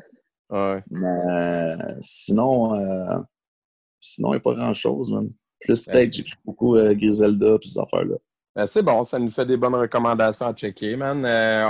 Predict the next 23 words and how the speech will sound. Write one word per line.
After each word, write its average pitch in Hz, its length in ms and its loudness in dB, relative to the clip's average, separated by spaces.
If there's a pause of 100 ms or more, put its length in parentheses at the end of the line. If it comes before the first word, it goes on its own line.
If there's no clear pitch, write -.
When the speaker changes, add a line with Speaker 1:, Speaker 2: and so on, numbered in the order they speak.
Speaker 1:
on 107 180 0
va 131 400 0
mettre 170 260 -4
les 202 140 -2
liens 185 240 0
vers, 180 280 2
euh, 139 260 4
ton 143 180 -2
album, 135 540 0 (600)
puis 110 80 -2
on 113 200 4
va 117 60 2
souhaiter 131 360 0
de 135 60 -4
bonne 131 220 2
chance 147 380 0
avec, 120 400 0
euh, 113 460 2
le 110 140 0
prochain, 117 640 -4
puis 113 100 -12
les 113 100 -4
projets, 110 420 -4